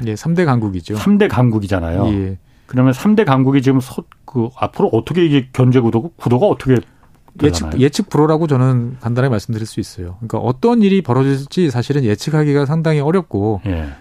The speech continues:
Speaker 1: 어, 그 속에서 이제 적절한 카드들을 맞춰서 들고
Speaker 2: 예.
Speaker 1: 이제 각 국가들이 뛰어다닐 겁니다. 보면
Speaker 2: 예.
Speaker 1: 자국의 이득을 극대화하는 방식으로.
Speaker 2: 예.
Speaker 1: 예. 그러니까 우리가 기존에 알고 있던 뭐 이쪽은 순니, 이쪽은 시아,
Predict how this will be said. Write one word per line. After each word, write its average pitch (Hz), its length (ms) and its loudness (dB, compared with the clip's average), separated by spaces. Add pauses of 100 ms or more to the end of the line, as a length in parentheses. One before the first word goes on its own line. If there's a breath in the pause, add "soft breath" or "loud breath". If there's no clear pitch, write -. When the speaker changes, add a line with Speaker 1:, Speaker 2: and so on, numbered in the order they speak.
(100)
Speaker 1:
어, 107 440 0
그 190 300 2
속에서 185 800 0 (100)
이제 123 160 -4
적절한 151 560 0
카드들을 151 540 0
맞춰서 120 420 0
들고 131 460 -2 (120)
Speaker 2:
예. 104 40 -2
Speaker 1:
이제 107 180 0
각 - 180 -8 (160)
국가들이 123 460 -2
뛰어다닐 165 320 0
겁니다. 104 400 -2
보면 101 300 0
Speaker 2:
예. 104 40 -4
Speaker 1:
자국의 113 380 0
이득을 107 240 -2
극대화하는 107 420 -2
방식으로. 92 640 -10
Speaker 2:
예. 85 260 -4 (140)
Speaker 1:
예. 95 380 -2
그러니까 160 440 0
우리가 180 440 2
기존에 160 380 0
알고 127 400 2
있던 131 420 -2 (320 loud breath)
뭐 110 380 0
이쪽은 131 320 0
순니, 127 400 0
이쪽은 127 340 -2
시아, 107 400 -2